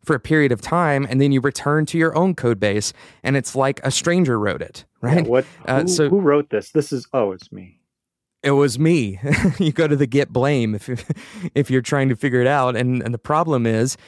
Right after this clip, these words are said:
Speaker 1: um, you know, if you haven't documented that code, or if you haven't in some way followed, uh, some kind of convention or pattern or something, uh,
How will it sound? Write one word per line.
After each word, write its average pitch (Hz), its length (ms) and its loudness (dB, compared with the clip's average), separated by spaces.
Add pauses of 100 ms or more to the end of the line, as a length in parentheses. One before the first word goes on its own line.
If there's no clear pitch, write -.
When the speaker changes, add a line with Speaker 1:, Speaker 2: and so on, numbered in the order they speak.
(260)
Speaker 1:
um, 123 320 -2
you 139 120 0
know, 131 100 2
if 131 140 -2
you 147 80 2
haven't 147 300 -4
documented 139 560 2
that 123 180 0
code, 151 420 4
or 123 80 2
if 117 140 -4
you 131 100 0
haven't 135 380 -2
in 127 160 0
some 131 200 -2
way 123 140 0
followed, 127 480 0 (460)
uh, 104 240 -4 (400)
some 226 400 0
kind 147 260 -2
of 123 80 -4
convention 139 500 0
or 120 200 2
pattern 151 480 0
or 110 100 0
something, 123 640 -2 (520)
uh, 123 260 0